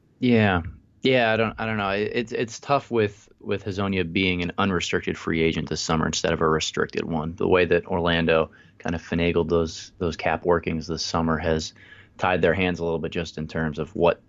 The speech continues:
type of team might want to trade for him. And, uh, I think it limits it to,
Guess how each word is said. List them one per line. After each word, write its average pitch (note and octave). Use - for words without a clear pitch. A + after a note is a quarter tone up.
type -
of E2
team D#2+
might D2+
want D#2
to -
trade D#2
for -
him. D2+
And, D2
uh, D2+
I -
think F2+
it E2
limits E2+
it D#2+
to, D#2